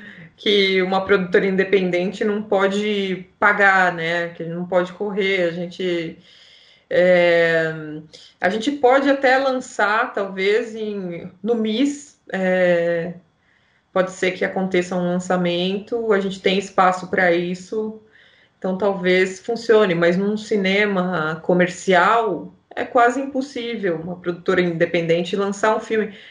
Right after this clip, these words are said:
As produtoras maiores que lançam filmes nacionais no cinema, é, já têm prejuízo, não conseguem ficar com o filme em cartaz, então é, é uma situação muito difícil a do Brasil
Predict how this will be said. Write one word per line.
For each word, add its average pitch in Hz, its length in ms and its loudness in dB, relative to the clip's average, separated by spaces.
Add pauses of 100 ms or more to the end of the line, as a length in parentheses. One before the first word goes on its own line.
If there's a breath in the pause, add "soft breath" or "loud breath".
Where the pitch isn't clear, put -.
(140 loud breath)
As 190 140 0
produtoras 254 540 4
maiores 240 640 2
que - 140 -10
lançam 208 460 0
filmes 196 400 -2
nacionais 196 640 2
no 180 80 -4
cinema, 175 680 -2 (400 loud breath)
é, 175 340 8
já 190 120 -2
têm 240 320 -8
prejuízo, 208 840 -4
não 185 180 -4
conseguem 226 540 0
ficar 226 300 -2
com 214 140 -6
o 196 40 -10
filme 196 300 -6
em 190 60 -8
cartaz, 190 840 -2
então 233 520 -4 (280 loud breath)
é, 196 280 2
é 202 40 2
uma 214 140 -6
situação 247 500 2
muito 277 220 -2
difícil 285 720 2
a 175 200 4
do 165 140 -2
Brasil 165 600 2